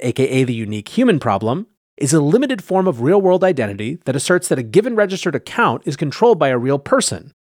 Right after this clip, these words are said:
and a different real person from every other registered account ideally without revealing which real person it is.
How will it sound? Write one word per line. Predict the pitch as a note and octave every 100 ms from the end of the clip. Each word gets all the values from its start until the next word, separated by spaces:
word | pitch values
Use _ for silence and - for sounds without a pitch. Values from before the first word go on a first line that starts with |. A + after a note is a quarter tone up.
| _
and | B2+
a | B2
different | C#3 D#4 -
real | D3+ C3+
person | - D3 F3+
from | E3 C#3
every | G#2 G#2+
other | D3 B3+
registered | D3 B2 B2+ A#2+
account | A#2+ - C3+ C3+ - _ -
ideally | B2 D#3 B3 B3
without | A#3 C#3+
revealing | - D#3 C4+ G#3+ F3+
which | C#3 -
real | C#3
person | - G#2+ F2+ F#2
it | F2
is. | D#3 G#2+ - -